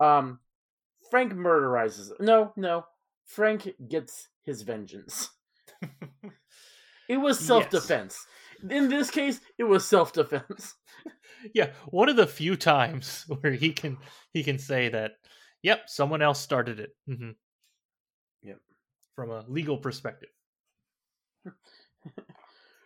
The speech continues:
Speaker 1: I mean, yeah. I don't know how that would hold up in court,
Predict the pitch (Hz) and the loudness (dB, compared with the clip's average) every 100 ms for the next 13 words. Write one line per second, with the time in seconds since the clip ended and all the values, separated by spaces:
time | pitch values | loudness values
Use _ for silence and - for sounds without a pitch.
0 | _ _ _ _ _ 196 156 117 110 104 | _ _ _ _ _ -6 -4 -8 -12 -16
1 | _ _ - _ _ _ _ - 110 101 | _ _ -20 _ _ _ _ -12 -12 -12
2 | 104 - _ _ _ 175 165 147 127 127 | -16 -20 _ _ _ 2 2 2 0 0
3 | 123 - _ _ _ _ _ _ - 156 | -2 -6 _ _ _ _ _ _ -8 2
4 | 143 139 135 127 156 160 135 117 101 202 | 2 4 0 -2 -2 0 0 -4 0 4
5 | 214 - | 4 2